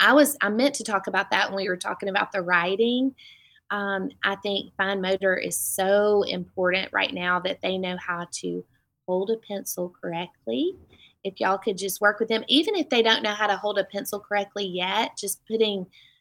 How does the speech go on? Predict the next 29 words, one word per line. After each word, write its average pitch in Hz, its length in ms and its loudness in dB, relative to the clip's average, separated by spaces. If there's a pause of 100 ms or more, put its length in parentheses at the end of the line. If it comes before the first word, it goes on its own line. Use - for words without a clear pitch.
(160)
your 220 200 6
hand 233 520 2
over 208 280 2
your 190 180 -4
child's 180 480 -6
hand 175 540 -6 (200)
can 190 140 -8
help - 320 -6
them 180 160 -2
so 185 260 -2
much 185 400 0
as 180 140 -4
they 180 180 0
are 175 140 -2
learning 175 540 -4
how 180 300 -6
to 180 180 -6
control 185 560 -4
their 185 180 0
pencil 254 640 -2 (600)
and 190 640 -2 (120)
maybe 196 320 0
help 233 240 -4
them 240 160 -2
try 226 180 -2
to 233 80 -4
figure 226 320 -2
out 214 200 0
what 214 140 0